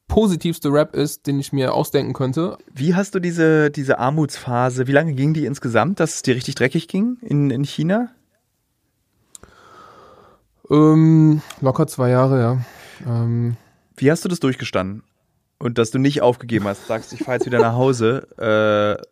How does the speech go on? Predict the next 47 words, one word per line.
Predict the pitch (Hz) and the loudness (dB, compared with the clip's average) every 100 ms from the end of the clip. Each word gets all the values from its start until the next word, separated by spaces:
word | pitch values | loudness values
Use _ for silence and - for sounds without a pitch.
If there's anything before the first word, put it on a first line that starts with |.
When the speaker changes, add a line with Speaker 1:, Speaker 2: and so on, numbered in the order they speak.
| _ _ _ | _ _ _
Speaker 2:
sondern | 123 120 113 | -8 -4 -2
bleibe | 110 110 120 | 2 2 4
jetzt | 110 - - | 2 0 -8
und | 117 | -10
stehe | - - 131 123 | -12 -6 0 2
das | 117 107 | 0 -4
durch. | 117 92 101 | -4 -4 0
War | 113 | -2
das | 131 | 0
auch | 127 | -4
so | 131 | -4
eine | 117 | -6
Prüfung | - 165 262 247 | -2 -2 -2 -4
für | 220 | -4
dich | 214 | -2
selbst | 190 190 | -2 -2
oder | 147 | 0
hast | 143 - | 0 0
du, | 82 | 0
warst | 127 | 0
du | - | 0
einfach | 123 127 | -4 -2
zu | - | -2
antriebslos | 123 127 127 - 95 95 | -2 -2 -6 -2 -2 -2
und | |
hast | 104 | -2
gesagt, | 107 | -4
ich, | 82 - _ - - - - | -6 -14 _ -20 -20 -20 0
irgendwas | 135 127 113 | 2 2 0
wird | 107 | 0
schon | 113 | 0
passieren? | 107 104 107 90 95 _ _ _ _ _ _ _ _ _ _ _ _ | -2 -2 -2 -2 -6 _ _ _ _ _ _ _ _ _ _ _ _
Speaker 1:
Ja, | 131 | -4
was | 123 | 0
heißt | 147 127 | 0 0
antriebslos? | 156 202 226 156 139 135 | 0 0 -2 2 0 0
Ich | - | -2
hatte | 143 - | -2 2
ja | 147 | 0
gerade | 127 123 127 | 2 2 2
deswegen | 123 - 127 | -2 -4 -4
Antrieb. | 127 123 - 120 | -4 -4 -6 -6
Du | 123 | -6
hast | 127 | -4
dann | 135 | -4
den | 127 120 113 | -4 -2 0
Hunger. | 143 135 - | 0 0 -4